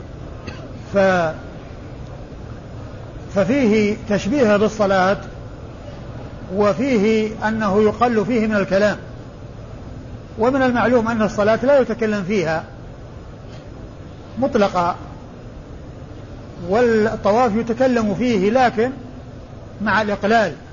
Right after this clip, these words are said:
ومع عدم الإكثار منه،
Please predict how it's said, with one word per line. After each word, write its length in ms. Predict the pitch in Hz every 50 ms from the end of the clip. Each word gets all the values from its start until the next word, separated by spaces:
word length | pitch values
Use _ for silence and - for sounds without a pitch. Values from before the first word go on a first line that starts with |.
| - - - - - - - - - - - - - - - - - - - - - - - - - - - - 170
ومع 500 | 180 196 220 214 214 214 208 196 185 180 - - - - 139
عدم 600 | 151 151 190 214 214 190 214 208 196 190 190 185 196 - - - - - - - - - - - - - - - - - - - - -
الإكثار 520 | 202 196 196 - - 202 214 214 202 202 202
منه، 220 | 220 233 202 160